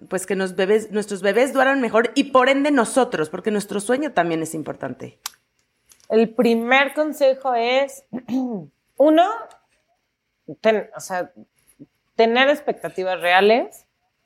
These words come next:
Speaker 2: O sea, son bebés. Uno quisiera que funcionara desde el segundo uno. Y todo lleva un proceso con paciencia.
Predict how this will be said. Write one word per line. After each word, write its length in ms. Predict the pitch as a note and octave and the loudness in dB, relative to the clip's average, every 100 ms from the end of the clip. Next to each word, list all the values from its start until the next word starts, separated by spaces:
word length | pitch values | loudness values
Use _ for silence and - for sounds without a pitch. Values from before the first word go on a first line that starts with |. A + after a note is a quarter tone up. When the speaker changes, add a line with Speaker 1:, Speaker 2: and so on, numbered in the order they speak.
| _ _ _ _ _ D3 D3 F#3+ _ _ | _ _ _ _ _ -20 -20 -20 _ _
Speaker 2:
O 80 | G3 | -2
sea, 360 | F#3 G3+ G3 - _ _ _ _ _ _ _ | 2 2 2 -8 _ _ _ _ _ _ _
son 320 | - B3 A#3+ | 2 2 4
bebés. 560 | A#3 G3+ G#3+ F4 - - _ _ _ _ _ _ _ _ - | 4 4 4 2 -6 -20 _ _ _ _ _ _ _ _ -10
Uno 260 | F#3+ F#3 | -8 -8
quisiera 520 | F3 D#3 F#3+ F3 F3 E3+ | -8 -10 -6 -4 -4 -8
que 160 | D#3 | -18
funcionara 640 | D3+ E3 D3 D3+ D#3 D#3 D#3 | -20 -20 -20 -14 -10 -10 -12
desde 120 | D3+ | -12
el 80 | E3 | -14
segundo 440 | D#3+ E3 F#3 G3+ C4 | -14 -14 -8 0 0
uno. 380 | D#4 C#4 E4+ G#4 _ _ _ _ _ _ _ - | 0 -4 -8 -16 _ _ _ _ _ _ _ -2
Y 200 | A#3+ - | -2 2
todo 300 | D4 D4+ E4+ | 2 4 2
lleva 340 | B3+ C#4 C#4 | 2 0 0
un 100 | C#4 | -4
proceso 440 | B3+ F3 D3+ G#3+ | -6 -8 -8 -8
con 160 | G#3 G#3 | -8 0
paciencia. 840 | A3+ A#3 C4+ B3+ B3+ - F3+ - | 0 2 2 2 0 -2 -2 -2